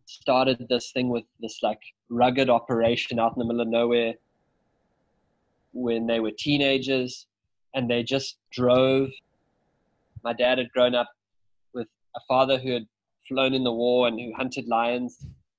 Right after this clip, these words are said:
And I guess what I realized is that, like, we had one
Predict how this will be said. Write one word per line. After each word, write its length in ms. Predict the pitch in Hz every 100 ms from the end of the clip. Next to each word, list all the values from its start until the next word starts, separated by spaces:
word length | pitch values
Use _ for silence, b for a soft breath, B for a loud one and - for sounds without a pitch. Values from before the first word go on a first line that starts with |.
| _ _ _ -
And 100 | 131
I 80 | 135
guess 300 | 147 185 -
what 120 | 175
I 60 | 151
realized 640 | 135 156 160 143 143 - 139
is 120 | 117
that, 180 | 123 117 -
like, 160 | 113 - _ _ _ _ _ -
we 220 | 131 170
had 240 | 175 175 151 113
one 520 | 117 131 151 147